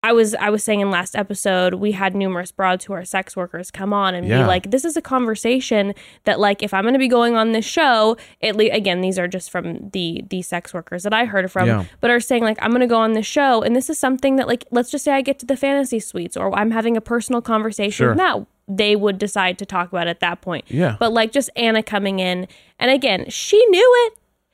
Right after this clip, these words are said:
Speaker 1: She knew, like you said, like, she, she thought that, like, she's trying to weaponize that, like, it's
Speaker 2: She thought
Speaker 1: something
Speaker 2: that that would, yeah,
Speaker 1: to
Speaker 2: she,
Speaker 1: be
Speaker 2: she in her mind had
Speaker 1: shameful.
Speaker 2: shamed it so much that she had, like, used it as a weapon.
Speaker 1: But it's like, yeah, it, it, it wa-, it was just, it, it, but I, th-, but again, that's the thing, and that's where I,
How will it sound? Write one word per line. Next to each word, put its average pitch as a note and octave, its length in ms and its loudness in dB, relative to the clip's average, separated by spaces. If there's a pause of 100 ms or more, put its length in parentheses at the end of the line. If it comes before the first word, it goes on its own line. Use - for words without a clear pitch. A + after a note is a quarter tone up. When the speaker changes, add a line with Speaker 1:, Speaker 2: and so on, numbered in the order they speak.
(120)
Speaker 1:
She F#4+ 340 2
knew, D#4+ 240 4
like C4+ 260 2
you D4+ 180 6
said, A3 380 0
like, A3 180 0
she, C4+ 380 -2
she C#4+ 240 0
thought A3+ 400 2
that, G#3 180 -4
like, G3+ 200 0
she's C#4 280 2
trying A3+ 360 0
to G#3+ 80 -2
weaponize F3+ 920 0
that, F3 380 0
like, F#3+ 180 -2
it's F#3+ 80 -8
Speaker 2:
She - 80 -4
thought G3 140 2
Speaker 1:
something F3+ 240 2
Speaker 2:
that C3+ 160 0
that C#3 180 2
would, B2 240 0
yeah, B2+ 140 0
Speaker 1:
to D4+ 80 2
Speaker 2:
she, D4 80 6
Speaker 1:
be C4 100 4
Speaker 2:
she A#3+ 300 4
in C#4 120 4
her C#4+ 100 6
mind - 180 4
had A#3 60 6
Speaker 1:
shameful. A3 120 6
Speaker 2:
shamed D#3 220 4
it - 80 -10
so D3 180 4
much D3 320 2
that - 160 0
she B2 140 0
had, A#2 200 4
like, G#2+ 280 0
used A#2 260 4
it G2+ 80 2
as F#2+ 80 4
a F2+ 80 4
weapon. - 380 0
Speaker 1:
But A#3+ 280 0
it's A3+ 220 -2
like, G3+ 300 0
yeah, D3 220 0
it, D3+ 420 0
it, G#3 60 2
it G#3+ 40 4
wa-, G3+ 80 4 (100)
it G#3 120 0
was G3+ 260 -2
just, F3+ 340 -4
it, - 360 -4
it, A3+ 240 0
but C4+ 100 -2
I, C#4 120 4
th-, B3+ 220 -6
but B3+ 120 2
again, A#3+ 260 2
that's G#3+ 200 -2
the A#3 60 -6
thing, F3 300 -6
and G3 140 -2
that's G3 180 -6
where F#3+ 120 0
I, F3+ 120 -2